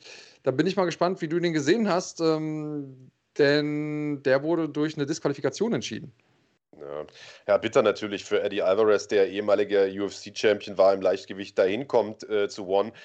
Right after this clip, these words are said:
Speaker 2: Erstmal eine Packung kriegt von, äh, Timofey Nastyukin, das haben wir grad gesagt. Dann jetzt hier
Speaker 1: Mhm.
Speaker 2: einen, äh, ich sag's mal, international überschaubar bekannten Gegner vorgesetzt bekommt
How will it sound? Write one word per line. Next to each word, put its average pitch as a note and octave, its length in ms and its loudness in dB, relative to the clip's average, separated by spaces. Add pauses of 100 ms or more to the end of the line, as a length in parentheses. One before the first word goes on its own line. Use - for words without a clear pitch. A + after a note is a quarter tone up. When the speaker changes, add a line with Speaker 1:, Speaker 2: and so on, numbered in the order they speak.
(160)
Speaker 2:
Erstmal A#2+ 320 2
eine A2 80 -2
Packung B2 340 -4
kriegt - 320 -12
von, A#2+ 300 0
äh, A2+ 200 0
Timofey B2 440 -6
Nastyukin, B2 420 -4
das A2+ 140 -4
haben A2+ 100 -2
wir A#2 80 2
grad A2 200 0
gesagt. G2+ 360 2
Dann A2 80 -2
jetzt A2 180 -8
hier C3 220 4 (200)
Speaker 1:
Mhm. G#2+ 560 -10
Speaker 2:
einen, D3+ 400 0
äh, - 580 -20 (720)
ich D3 120 -4
sag's D3 260 4
mal, E3 100 4
international D#3 1000 4
überschaubar D#3+ 640 2
bekannten C3+ 460 -6
Gegner D#3 300 -2
vorgesetzt D#3 560 -2
bekommt D3+ 500 0